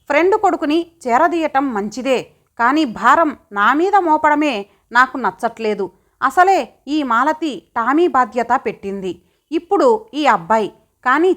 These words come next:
చేసేది మంచి పని, అడిగేది నా కొడుకు, కాదనలేకపోయాను.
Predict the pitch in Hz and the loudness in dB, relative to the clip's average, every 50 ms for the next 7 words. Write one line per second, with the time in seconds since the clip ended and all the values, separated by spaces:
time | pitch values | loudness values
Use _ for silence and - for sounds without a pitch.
0 | 349 269 269 302 302 - 359 370 370 339 285 214 208 208 - 233 220 - 233 226 | -2 -2 -4 -4 -2 -2 -2 -2 -2 -2 -4 -4 -4 -6 -8 -8 -6 -6 -6 -6
1 | 226 220 - _ _ _ _ _ - - 262 294 349 311 381 403 359 403 330 277 | -6 -10 -14 _ _ _ _ _ -2 0 0 0 2 0 0 0 0 0 2 2
2 | 240 240 - 226 214 214 214 - 233 226 - - _ _ _ _ - 220 220 220 | 0 0 0 -4 -4 -4 -4 -6 -8 -8 -8 -10 _ _ _ _ -4 0 0 2
3 | 247 311 311 311 285 262 254 254 247 - - 208 208 208 202 202 196 175 | 2 2 2 0 0 -2 -4 -4 -6 -6 -4 -4 -2 -2 -4 -4 -4 -6